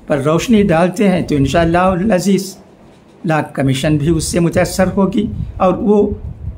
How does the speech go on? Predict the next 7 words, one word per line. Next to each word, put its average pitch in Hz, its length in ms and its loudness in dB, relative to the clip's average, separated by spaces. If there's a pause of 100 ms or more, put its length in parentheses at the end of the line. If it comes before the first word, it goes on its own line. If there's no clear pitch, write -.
(960)
क़वानीन 139 440 0
बनाएगी 135 500 -2 (600)
जो 135 200 0 (560)
कुरान 135 300 0
व 117 100 -2
हदीस 120 380 -6
से 107 240 -8